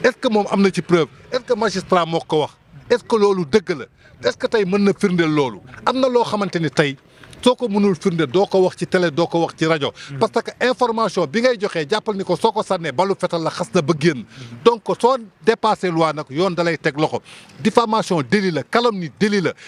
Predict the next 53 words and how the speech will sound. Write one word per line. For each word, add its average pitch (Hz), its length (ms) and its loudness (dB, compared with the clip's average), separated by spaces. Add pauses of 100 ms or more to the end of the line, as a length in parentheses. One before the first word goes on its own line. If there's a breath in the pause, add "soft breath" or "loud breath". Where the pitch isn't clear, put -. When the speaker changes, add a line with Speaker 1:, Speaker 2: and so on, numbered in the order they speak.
(140 loud breath)
Speaker 1:
injure 233 340 0
publique 196 380 0
délit 214 200 4
la, 170 140 2
mettre 202 300 -4
en 214 140 0
danger 185 380 0
la 175 160 0
vie 160 160 -6
d'une 170 180 -4
personne 170 360 0
délit 175 280 2
la. 135 120 0 (280 loud breath)
Te 202 60 2
tey 202 260 0
gis 208 160 -6
nañu 226 180 2
ci 214 120 2
Sénégal, 180 440 -2 (400 loud breath)
presse 233 280 0
bi 180 80 -2
dañuy 208 240 2
def 208 160 2
ay 196 160 0
délits 190 240 0
yu 180 80 0
garaaw. 185 360 2 (360 soft breath)
Te 214 120 4
gis 214 140 -2
nañu 247 180 2
tey 208 160 2
kañ 240 200 0
la 247 80 0
ñuy 220 140 2
solidaire 170 420 0 (280 soft breath)
su - 120 -2
ne 208 120 4
féetee 190 360 2
fenn. 117 240 -6 (520 soft breath)
Pourtant, 202 380 2 (600)
journaliste 202 480 2
T 180 60 4 (120)
F - 60 -6
M 113 120 -4 (120)
dem 160 160 0
na 190 80 2
fi 185 100 -2
di 170 80 -2
couvrir 185 320 2
manifestation 175 680 -2
place 180 180 0
de 151 80 -4
l'Obélisque, 175 380 -2